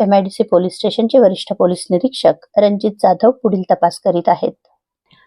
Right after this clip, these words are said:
आपल्या परिसरातील घडामोडी जाणून घेण्यासाठी महाराष्ट्र लाईव्ह वन सबस्क्राईब करा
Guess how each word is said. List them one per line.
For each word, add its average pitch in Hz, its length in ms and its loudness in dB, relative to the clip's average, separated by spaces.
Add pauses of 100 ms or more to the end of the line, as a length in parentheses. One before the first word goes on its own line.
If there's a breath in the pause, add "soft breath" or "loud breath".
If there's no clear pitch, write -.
(140)
आपल्या 302 320 4
परिसरातील 285 640 2
घडामोडी 226 480 4
जाणून 202 320 2
घेण्यासाठी 233 840 2 (220)
महाराष्ट्र 247 580 2
लाईव्ह 226 260 4
वन 285 100 4
सबस्क्राईब 214 540 0 (140)
करा 185 240 2